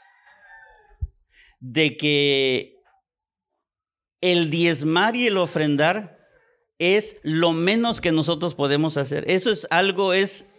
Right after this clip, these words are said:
es lo de menos importancia. Eso es lo que no nos debería costar. Es lo menos.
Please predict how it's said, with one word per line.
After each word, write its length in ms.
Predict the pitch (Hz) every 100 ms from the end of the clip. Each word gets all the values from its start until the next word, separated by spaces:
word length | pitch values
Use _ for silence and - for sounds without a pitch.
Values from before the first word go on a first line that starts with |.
| _
es 260 | - 196 -
lo 220 | 185 170
de 120 | 165
menos 360 | 170 185 202 165
importancia. 720 | 165 151 139 160 165 147 123 - _ _ _ - _ _ _ _ _ _ - -
Eso 240 | 190 196
es 80 | 214
lo 120 | 185
que 120 | 175
no 160 | 170 175
nos 180 | 208 180
debería 460 | 160 151 160 170
costar. 580 | 165 151 156 156 - - _ _ _ _ _ _ _ _ _ _ _
Es 180 | 165 185
lo 160 | 208 180
menos. 680 | 180 220 208 165 - -